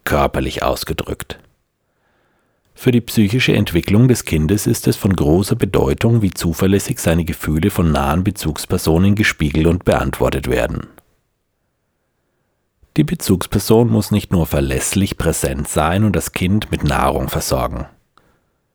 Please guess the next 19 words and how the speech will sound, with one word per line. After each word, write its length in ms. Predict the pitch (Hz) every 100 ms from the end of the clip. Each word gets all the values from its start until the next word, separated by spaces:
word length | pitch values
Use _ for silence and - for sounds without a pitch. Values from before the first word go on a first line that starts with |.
| _ _
Es 100 | 107
ist 220 | 117 - -
auch 360 | 92 104 156 71
wichtig, 560 | 71 - - 135 -
dass 180 | - 80
das 180 | 80 -
Kind 320 | - 98 107 - _ _ _
liebevoll 840 | 95 98 127 160 151 - 71 85 135 - _
angeblickt 600 | - 78 85 76 90 -
wird. 300 | 69 - - - _ _ _ _ _ _ _ _ _ _ _ _ _ _ _ -
Die 80 |
Bezugsperson 800 | - 185 - 82 - 117 - 139
muss 200 | 131 107
in 100 | 92
der 80 | 82
Lage 360 | 71 67 80 110
sein, 300 | - 110 117
das 160 | 113
kindliche 500 | - 104 104 113 -